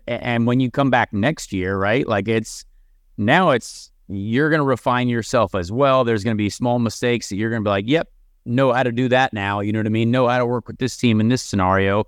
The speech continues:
And Brian Herta or whoever is gonna be your strategist, they're all gonna get it. So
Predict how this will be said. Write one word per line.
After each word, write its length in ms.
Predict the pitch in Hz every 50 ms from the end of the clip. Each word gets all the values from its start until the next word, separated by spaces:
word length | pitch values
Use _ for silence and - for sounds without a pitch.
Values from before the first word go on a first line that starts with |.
| _ _ - _ _ -
And 160 | 107 104 98
Brian 260 | 92 123 123 127 117
Herta 180 | 120 139 143 143 143
or 200 | 139 127 110 104
whoever 300 | 107 117 131 131 120 131 127
is 80 | 107
gonna 120 | 113 123 117
be 100 | 117 113
your 120 | 101 92
strategist, 460 | - - 139 135 131 135 131 120 92
they're 180 | 107 110 123 127
all 140 | 127 127 120
gonna 180 | 120 123 120 113
get 220 | 107 120 123 123
it. 140 | 127 127 - _ _ _ _ _ _ _
So 460 | - - 131 127 123 120 120 117